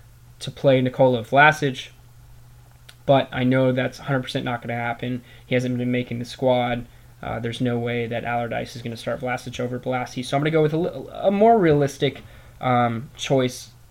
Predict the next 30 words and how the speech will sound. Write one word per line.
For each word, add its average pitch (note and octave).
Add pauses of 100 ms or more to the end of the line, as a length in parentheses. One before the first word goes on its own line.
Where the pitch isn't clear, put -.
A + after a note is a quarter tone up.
(280)
although, B2+
again, B2
still B2+
a A#2+
gamble. A#2
Don't A#2+
know A2+
if B2
he'll A#2
start -
two B2+
wingers B1
or B1+
not. A1+ (1040)
And C#3
I'd C#3
like D3+
to D3+
point C#3
out, B2
right, C3+ (360)
um, B2 (140)
the C3+
reason C3+
why D3
I'm C#3
choosing B2+
that C3
front -
three, B2+